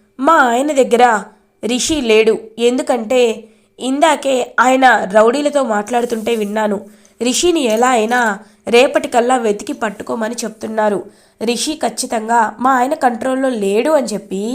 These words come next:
మెసేజ్ చేస్తుంది ధరణి.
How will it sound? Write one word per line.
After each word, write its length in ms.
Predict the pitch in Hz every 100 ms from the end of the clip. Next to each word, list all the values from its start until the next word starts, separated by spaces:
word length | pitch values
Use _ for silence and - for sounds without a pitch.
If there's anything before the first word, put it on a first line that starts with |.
| 285 - - _
మెసేజ్ 380 | 226 226 330 330 294
చేస్తుంది 560 | 262 - 240 208 202 247
ధరణి. 760 | 220 202 226 247 254 233 180